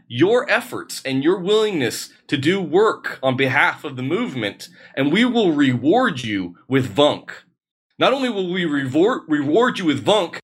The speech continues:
but you'll also have, uh, the ability to gain, you know, some influence and some credibility. You know, we're gonna allow people to achieve Vunk ranks.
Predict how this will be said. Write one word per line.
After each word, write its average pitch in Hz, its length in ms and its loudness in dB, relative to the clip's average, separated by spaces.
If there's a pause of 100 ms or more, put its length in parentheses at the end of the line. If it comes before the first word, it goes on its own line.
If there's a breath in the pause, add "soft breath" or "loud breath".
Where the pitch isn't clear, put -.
but 156 160 0
you'll 175 120 2
also 202 400 2
have, 151 420 -2 (220 soft breath)
uh, 127 180 0
the 127 120 -2
ability 170 420 2
to - 100 -8
gain, 160 560 0
you 143 80 -6
know, 120 320 -4 (380)
some 170 520 0 (1000)
influence 135 920 -2
and 160 240 0
some 175 480 0
credibility. 175 960 -2 (300 soft breath)
You 139 60 -6
know, 139 100 2
we're 170 160 2
gonna 202 200 2
allow 165 240 4
people 180 360 -4
to 143 420 0
achieve 185 580 -4 (720)
Vunk 180 540 0
ranks. 156 840 -2